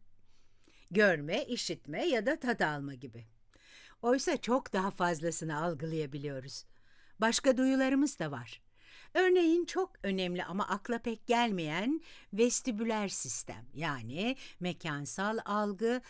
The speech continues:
ve denge becerilerimizi borçlu olduğumuz şey. Kol ve bacaklarımızın ya da genel olarak vücudumuzun pozisyonuna ve dengesine ilişkin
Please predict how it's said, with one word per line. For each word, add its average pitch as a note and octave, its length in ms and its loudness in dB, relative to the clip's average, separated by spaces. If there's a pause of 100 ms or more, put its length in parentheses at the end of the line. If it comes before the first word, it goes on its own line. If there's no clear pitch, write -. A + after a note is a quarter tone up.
(180)
ve E3 220 0
denge F3+ 420 0
becerilerimizi D#3 960 -4
borçlu C3+ 380 -8
olduğumuz B2+ 520 -12
şey. A2+ 320 -8 (1800)
Kol F#4+ 260 4
ve C4+ 140 6
bacaklarımızın F3+ 960 2 (240)
ya G3 160 0
da F3 160 2 (240)
genel F#3+ 360 0
olarak D#3+ 520 -2
vücudumuzun G3 760 0
pozisyonuna F3+ 840 0
ve E3+ 220 0
dengesine E3 600 -2
ilişkin F3 600 -6